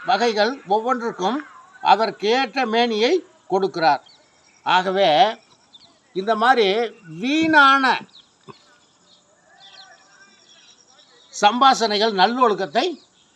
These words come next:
கெடுக்கும். வேதாகம் எல்லாத்துக்கும் பதில் சொல்லியிருக்கிறது. ஆனால் சரியா படிக்காதவங்கள்ட்ட, வேதத்தை குறித்து அறிவில்லாதவர்களிடத்துல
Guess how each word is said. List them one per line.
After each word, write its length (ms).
கெடுக்கும். 420
வேதாகம் 560
எல்லாத்துக்கும் 500
பதில் 340
சொல்லியிருக்கிறது. 680
ஆனால் 480
சரியா 440
படிக்காதவங்கள்ட்ட, 1000
வேதத்தை 440
குறித்து 340
அறிவில்லாதவர்களிடத்துல 1120